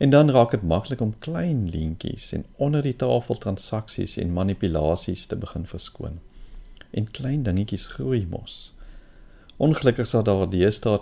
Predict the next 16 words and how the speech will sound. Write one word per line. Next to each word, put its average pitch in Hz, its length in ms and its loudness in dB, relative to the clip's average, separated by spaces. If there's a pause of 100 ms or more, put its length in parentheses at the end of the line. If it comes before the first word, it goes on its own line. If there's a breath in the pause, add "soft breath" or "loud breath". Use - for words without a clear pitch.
te 139 100 2
veel 156 380 2
nuusartikels 92 880 -2
oor - 160 -2
sulke - 400 -6 (100)
klein 143 400 -2
stukkies - 400 -6
oneerlikheid 90 800 -2 (480 loud breath)
wat - 180 -2
gesneeubal 110 800 0
het - 240 -8 (420 soft breath)
tot - 220 -2
groot 127 260 4
skandale 78 720 0
en 78 180 -4
baie 80 240 0